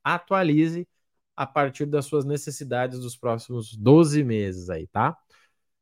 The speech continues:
Segundo, gente, sobre emissões, tá? E aí, a parte mais interessante do evento, né, que foi com o Henrique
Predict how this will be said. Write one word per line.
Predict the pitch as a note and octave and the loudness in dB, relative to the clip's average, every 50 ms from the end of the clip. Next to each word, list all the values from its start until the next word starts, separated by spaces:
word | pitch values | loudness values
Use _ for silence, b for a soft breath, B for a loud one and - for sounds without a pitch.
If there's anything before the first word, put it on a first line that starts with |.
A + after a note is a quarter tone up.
| _ _ _ _ _ _ _ | _ _ _ _ _ _ _
Segundo, | - - - F#3 D#3 D3 E3+ G3+ A3 G#3 F#3+ | -2 2 4 4 4 6 4 4 4 4 2
gente, | D#3+ E3+ E3 D#3 | 2 2 0 -2
sobre | - - F3+ F3+ E3+ F3+ | -2 -2 -2 2 4 2
emissões, | F3+ F3 F#3+ F3+ - - D#3 C#3+ C#3+ D#3 C#3 A2+ - - | 2 2 0 -2 -2 -2 0 0 0 0 -2 -4 -8 -2
tá? | - G#2 A2 C#3 D#3 - _ _ _ _ _ _ _ _ _ _ _ _ _ _ _ _ _ _ | 0 0 2 2 -2 -6 _ _ _ _ _ _ _ _ _ _ _ _ _ _ _ _ _ _
E | A#2 A2 A2 | -6 -2 -2
aí, | A2 A2 A2 A#2+ C3 C#3+ | 0 0 0 0 0 0
a | C3 B2 | 0 0
parte | - A#2 A#2+ B2+ A#2+ A#2 | 0 0 -2 -2 -2 -2
mais | G#2+ G#2+ B2 C#3+ C3 | 0 0 0 0 0
interessante | C#3 B2 B2+ A#2 A2+ G#2+ - - A2+ A2+ - A#2+ | -2 -2 0 0 0 0 -2 -6 -6 -6 -6 -4
do | A2+ | -4
evento, | G#2 G2 F2 F#2+ G2 A2+ B2+ B2 - | -4 -4 -4 -6 -6 -6 -6 -8 -8
né, | G2+ G2 G2 G2 | -6 -6 -6 -8
que | - F#2+ | -10 -14
foi | - - G#2 G2 | -10 -8 -10 -8
com | - - G#2+ | -8 -10 -10
o | G#2 | -8
Henrique | F#2 G#2+ A#2 A2+ - G#2 F#2 E2+ | -8 -10 -10 -10 -12 -14 -16 -16